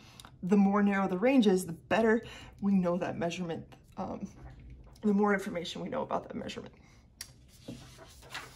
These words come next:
Alrighty, so let's move on to some examples.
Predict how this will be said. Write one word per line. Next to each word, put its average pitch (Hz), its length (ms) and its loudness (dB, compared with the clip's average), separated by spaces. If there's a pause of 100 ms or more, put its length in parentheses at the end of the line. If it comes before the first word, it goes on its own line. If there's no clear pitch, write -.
(2500)
Alrighty, 202 720 4 (640)
so 220 340 4 (2250)
let's 220 140 2
move 247 160 4
on 226 120 8
to 208 60 4
some 208 220 0
examples. 233 580 0